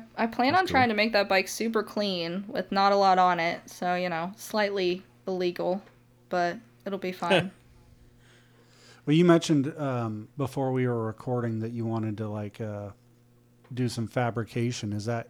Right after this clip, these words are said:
Speaker 4: in relationship to the bike or just in general?
Speaker 1: One thousand percent in relation to the bike. And then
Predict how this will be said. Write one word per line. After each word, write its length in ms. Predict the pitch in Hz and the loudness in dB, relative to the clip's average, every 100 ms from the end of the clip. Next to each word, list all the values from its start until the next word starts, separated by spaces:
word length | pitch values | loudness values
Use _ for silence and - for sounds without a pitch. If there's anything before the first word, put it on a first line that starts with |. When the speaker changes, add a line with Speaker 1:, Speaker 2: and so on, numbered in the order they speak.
| - | 0
Speaker 4:
in 120 | 123 | 2
relationship 760 | 120 120 127 127 127 - 131 - | 2 2 0 0 -2 -2 -4 -4
to 80 | |
the 100 | 120 | -6
bike 340 | 110 123 143 143 - | -4 -2 -2 -6 -8
or 400 | 131 120 117 117 - | -4 0 0 -2 -4
just 220 | 117 - | -6 -4
in 120 | 110 | -4
general? 400 | 110 107 110 107 - _ - | -4 -4 -6 -8 -12 _ -8
Speaker 1:
One 320 | 220 226 226 | -2 0 2
thousand 360 | 226 220 220 214 | 2 2 2 -4
percent 360 | 226 - 185 | -6 -4 -4
in 60 | 185 | -4
relation 460 | 175 175 185 185 180 | -2 -2 -2 -4 -6
to 100 | 180 | -4
the 80 | 180 | 0
bike. 380 | 185 180 180 269 | 0 0 -2 -6
And 200 | 220 226 | 0 4
then 500 | 233 226 226 226 | 4 4 4 2